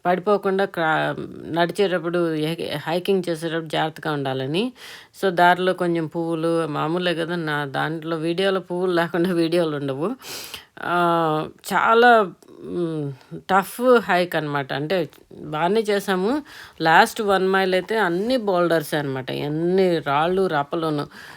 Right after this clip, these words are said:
కానీ అదొక వింత, ఎ-, ఎవరి పిచ్చి వారికి ఆనందం అంటారు కదా, అట్లా ఉంది మా పరిస్థితి.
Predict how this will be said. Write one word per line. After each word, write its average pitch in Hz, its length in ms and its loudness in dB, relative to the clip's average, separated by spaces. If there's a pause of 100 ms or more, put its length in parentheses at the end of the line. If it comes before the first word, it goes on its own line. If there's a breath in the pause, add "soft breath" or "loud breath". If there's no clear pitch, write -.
(220 loud breath)
కానీ 247 320 2
అదొక 196 340 2
వింత, 160 480 -2
ఎ-, 170 520 0
ఎవరి 180 360 2
పిచ్చి 233 340 0
వారికి 202 320 6
ఆనందం 190 320 4
అంటారు 160 340 2
కదా, 160 220 0
అట్లా 160 360 2
ఉంది 160 180 2
మా 143 160 2
పరిస్థితి. 147 580 -4